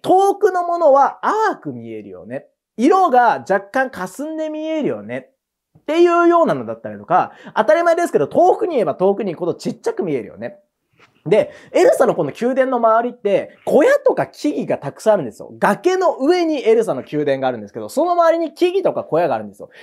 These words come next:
この木々とか小屋の大きさを、より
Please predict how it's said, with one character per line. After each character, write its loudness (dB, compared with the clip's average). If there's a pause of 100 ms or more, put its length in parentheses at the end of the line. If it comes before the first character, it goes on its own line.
こ 0
の 2
木 2
々 -2
と 0
か -2
小 4
屋 4
の -2
大 -4
き -20
さ 0
を、 0 (540)
よ 2
り -2